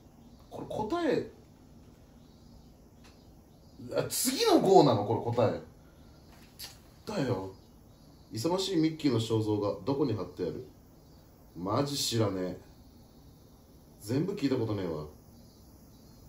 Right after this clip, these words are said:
じゃあBで。ディズニーカンパニー。え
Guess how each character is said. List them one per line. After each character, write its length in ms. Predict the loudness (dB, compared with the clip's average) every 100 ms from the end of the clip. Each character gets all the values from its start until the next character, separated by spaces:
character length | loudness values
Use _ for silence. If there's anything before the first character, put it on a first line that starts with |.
| -20 -20 -20 -20 -20 -20 -20 -20 -20 -20 -20 -20 -20 -20 -20 -20 -20 -20 -20 -20 -20 -14
じ 100 | -12
ゃ 40 |
あ 20 | -10
B 220 | -6 -6
で。 80 | -8 -14 -20 -20 -20 -20 -20 -20 -20 -20 -20 -20 -20 -14
デ 80 |
ィ 40 | -10
ズ 80 | -8
ニ 140 | -8
ー 40 | -6
カ 80 |
ン 100 | -8
パ 100 | -8
ニ 60 | -10
ー。 20 | -12 -18 -20 -20 -20 -20 -20 -20 -20 -20 -20 -20 -20 -20 -20 -20 -20 -20 -20 -20 -20 -20 -20
え 40 | -10